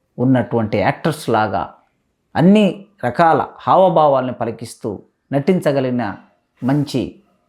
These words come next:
కళా నైపుణ్యం ఉన్న హీరోయిన్ అనేవాళ్ళు. సౌందర్య కూడా మరణించింది. ఆమె జీవించి ఉంటే తన కళారూపం ద్వారా సమాజంలో,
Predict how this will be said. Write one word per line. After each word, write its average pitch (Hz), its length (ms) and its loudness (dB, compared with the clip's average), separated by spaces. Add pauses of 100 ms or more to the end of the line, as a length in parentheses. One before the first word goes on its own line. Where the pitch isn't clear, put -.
(220)
కళా 143 160 4 (100)
నైపుణ్యం 117 540 -2
ఉన్న 101 160 -4 (340)
హీరోయిన్ 127 420 0
అనేవాళ్ళు. 101 440 -6 (720)
సౌందర్య 190 500 2
కూడా 160 180 -2
మరణించింది. 151 520 -4
ఆమె 156 200 0
జీవించి 185 340 2 (100)
ఉంటే 175 200 -2 (560)
తన 117 120 -4 (120)
కళారూపం 165 640 2
ద్వారా 147 240 0 (640)
సమాజంలో, 185 600 2